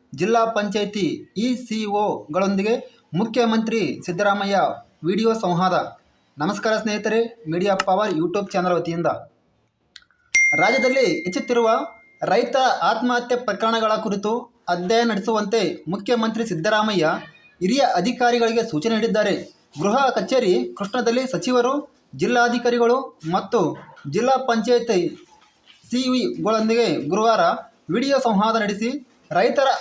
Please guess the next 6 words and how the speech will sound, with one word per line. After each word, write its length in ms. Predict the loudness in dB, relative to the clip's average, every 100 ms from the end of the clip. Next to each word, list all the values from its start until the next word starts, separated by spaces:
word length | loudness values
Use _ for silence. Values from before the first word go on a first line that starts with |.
| 2
ಆತ್ಮಹತ್ಯೆ 480 | 2 2 0 0 -2 -2
ಪ್ರಕರಣಗಳು 520 | 0 0 2 2 0 -2 -10 -20 _ _ -2 2
ಯಾವ 160 | 4 4 2
ಜಿಲ್ಲೆಯಲ್ಲಿ 440 | 2 2 2 2 2
ಹೆಚ್ಚಿದೆ, 360 | 0 -2 0 2 0 -4 -4
ಅದಕ್ಕೆ 300 | -4 -4